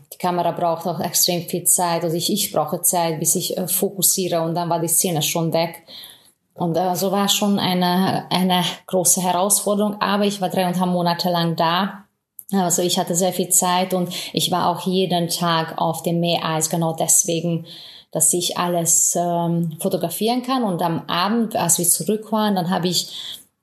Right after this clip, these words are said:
Leben an Bord fotografiert. Also meine Tage auf dem Schiff waren extrem lang. Also ich war neun Uhr schon auf dem Meereis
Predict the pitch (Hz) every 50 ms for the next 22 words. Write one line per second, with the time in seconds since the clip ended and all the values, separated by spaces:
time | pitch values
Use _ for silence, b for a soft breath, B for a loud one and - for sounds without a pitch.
0 | - - 175 185 196 190 156 175 - - 170 170 165 156 170 170 170 165 165 -
1 | - 165 160 170 165 156 170 165 - - 180 175 170 170 160 175 180 175 170 175
2 | 170 170 - 175 175 180 165 185 180 - 175 165 160 - 180 165 160 - - 196
3 | 175 - - 175 165 165 165 - - - - - 165 165 165 160 160 156 156 156
4 | 156 160 160 160 - 165 - - - 165 165 165 160 160 170 170 175 180 180 185
5 | 190 - - 185 180 180 175 170 170 175 170 - - - 156 160 160 160 - 165
6 | 165 170 185 196 208 - - 190 190 190 190 190 - B